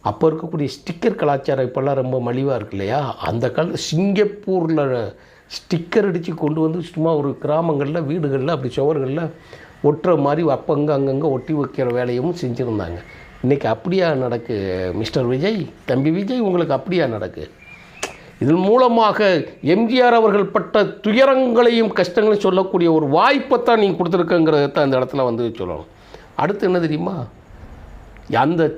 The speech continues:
தியேட்டர்களில் எந்த அசம்பாவிதம் நடந்தாலும் நீங்க போகக்கூடாதுங்கிறதும் வாய்மொழி உத்தரவா கொடுத்துருக்குறாங்க.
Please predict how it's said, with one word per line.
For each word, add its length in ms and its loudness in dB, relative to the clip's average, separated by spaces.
தியேட்டர்களில் 880 0
எந்த 600 2
அசம்பாவிதம் 840 2
நடந்தாலும் 540 0
நீங்க 200 -2
போகக்கூடாதுங்கிறதும் 920 -2
வாய்மொழி 460 -2
உத்தரவா 520 -4
கொடுத்துருக்குறாங்க. 600 -10